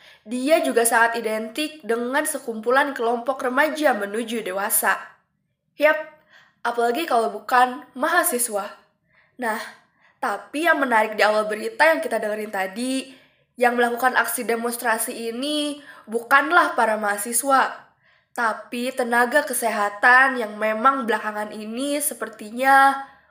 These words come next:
udah jarang banget nih kedengeran melakukan aksi unjuk rasa penolakan. Tapi yang kita bahas di sini bukanlah demonstrasinya,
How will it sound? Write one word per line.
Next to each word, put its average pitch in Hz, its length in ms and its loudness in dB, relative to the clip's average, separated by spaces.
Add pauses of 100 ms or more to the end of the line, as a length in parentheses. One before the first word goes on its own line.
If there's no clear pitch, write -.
(140)
udah 240 160 4
jarang 233 320 2
banget 320 240 4
nih 311 140 -2 (100)
kedengeran 233 480 0
melakukan 226 480 -2
aksi 311 480 -2
unjuk 220 240 -10
rasa 233 400 2
penolakan. 208 800 -4 (2000)
Tapi 370 240 4
yang 381 160 4
kita 294 160 2
bahas 233 240 4
di 240 80 -2
sini 254 480 -2
bukanlah 247 560 2
demonstrasinya, 226 1040 0